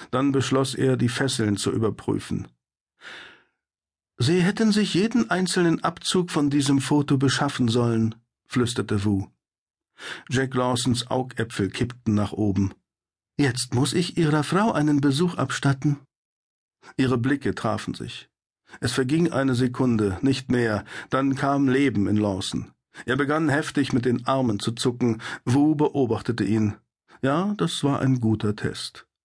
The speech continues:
Lawson kämpfte mehrere Minuten lang wie ein Fisch an der Angelschnur. Keine Fessel löste sich.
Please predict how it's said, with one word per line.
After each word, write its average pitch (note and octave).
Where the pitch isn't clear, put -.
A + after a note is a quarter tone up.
Lawson C3+
kämpfte B2+
mehrere A#2+
Minuten C3
lang B2+
wie C#3+
ein B2+
Fisch C3
an C3
der C3+
Angelschnur. G#2+
Keine D#3+
Fessel B2
löste G2
sich. -